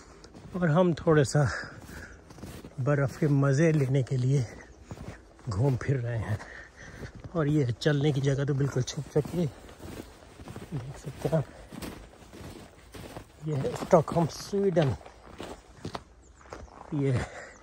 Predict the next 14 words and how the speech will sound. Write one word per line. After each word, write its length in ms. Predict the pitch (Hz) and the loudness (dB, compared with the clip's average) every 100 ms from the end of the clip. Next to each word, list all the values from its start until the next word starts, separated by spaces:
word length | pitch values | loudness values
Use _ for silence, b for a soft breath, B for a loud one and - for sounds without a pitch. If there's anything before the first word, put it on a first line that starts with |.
| - B B B B - - | -20 B B B B -18 0
रेन 180 | 143 147 | 0 2
के 140 | 156 | 2
भी 120 | 139 139 | 2 2
की 120 | 147 | 2
तरफ 380 | 151 143 139 143 | 2 2 2 2
हम 140 | 139 B B B B B B B B - - - - | 0 B B B B B B B B -20 -20 -20 0
रवा 260 | 151 147 151 | 2 4 4
दवा 320 | 123 131 147 | 4 4 4
हैं, 200 | 165 180 - - - - - B B B - - - - | 6 4 0 -10 -18 -20 -18 B B B -20 -20 -16 -12
सोचा 360 | - 156 139 156 | -2 0 2 0
कि 180 | - 131 87 B B - | 2 0 0 B B 0
थोड़ा 220 | 147 147 | 2 4
सा 140 | - | 2
walk 280 | 135 143 139 | 2 4 4